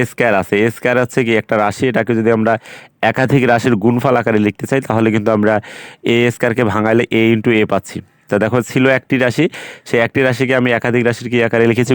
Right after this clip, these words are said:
গুণফল আকারে। তো এটির নামই আসলে উৎপাদকের বিশ্লেষণ। আমরা, আম, এই উৎপাদকের বিশ্লেষণ যদি করতে না পারি, তাহলে লসাগু আমরা করতে পারবো না। তো দেখো যে আমি প্রথম অঙ্কটা সমাধান করে দেখাচ্ছি তোমাদের। প্রথম অংশে দেখো দেয়া আছে, আহ,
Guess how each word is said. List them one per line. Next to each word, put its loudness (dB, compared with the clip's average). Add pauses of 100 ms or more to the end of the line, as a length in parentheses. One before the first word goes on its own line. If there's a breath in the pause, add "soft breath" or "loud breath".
গুণফল 0
আকারে। -4 (340 loud breath)
তো -6
এটির 0
নামই 0
আসলে 0
উৎপাদকের 0
বিশ্লেষণ। -2 (120)
আমরা, 2
আম, -2 (400)
এই 4
উৎপাদকের 0
বিশ্লেষণ -2
যদি 2
করতে -2
না 0
পারি, 0
তাহলে 2
লসাগু 0
আমরা 0
করতে 0
পারবো 0
না। -6 (440 loud breath)
তো 2 (240)
দেখো 0 (160)
যে 2 (140)
আমি 0 (100)
প্রথম 0
অঙ্কটা 0
সমাধান 0
করে 2
দেখাচ্ছি -2
তোমাদের। 0 (280)
প্রথম -2
অংশে -2
দেখো 0 (120)
দেয়া 4
আছে, -4
আহ, -2